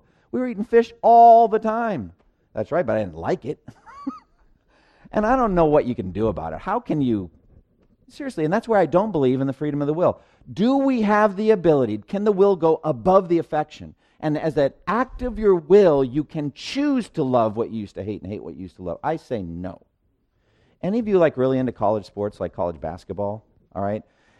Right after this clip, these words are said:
You know, in this region, it's unbelievable the passions for college basketball, and, and specifically two programs in particular that just seem to hate each other.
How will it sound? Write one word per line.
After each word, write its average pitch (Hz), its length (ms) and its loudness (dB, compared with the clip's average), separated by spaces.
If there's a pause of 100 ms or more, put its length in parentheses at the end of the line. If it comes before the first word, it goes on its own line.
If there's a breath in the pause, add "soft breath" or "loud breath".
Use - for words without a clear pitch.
(120)
You 180 100 -4
know, 214 160 2
in 220 260 0
this 226 180 0
region, 139 500 -2
it's - 260 -4
unbelievable 160 800 0
the 92 100 -6
passions - 1080 -12 (460)
for 143 400 2 (640)
college 165 440 0
basketball, 135 520 -4
and, 139 240 -4
and 143 120 -6
specifically 208 540 -8
two 233 220 -8
programs 156 500 0
in 139 80 -4
particular 156 380 -4
that 120 80 -4
just 156 140 -12
seem 185 140 -10
to 143 80 -2
hate 180 220 -4
each 226 220 -8
other. 85 240 -10